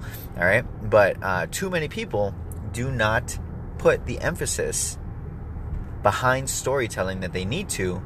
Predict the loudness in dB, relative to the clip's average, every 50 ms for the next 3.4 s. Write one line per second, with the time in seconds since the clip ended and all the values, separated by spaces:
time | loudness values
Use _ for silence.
0 | -10 -12 -12 -6 -6 -6 -4 -2 0 2 2 4 4 4 4 2 2 0 -2 -2
1 | 0 0 -2 -2 -4 -4 -6 -6 -6 -6 -6 -6 -6 -6 -8 -10 -10 -10 -10 -10
2 | -8 -8 -4 4 6 6 6 6 0 -6 -8 -10 -12 -12 -10 -10 -8 -2 0 0
3 | 0 0 -4 -8 -8 -10 -6 -6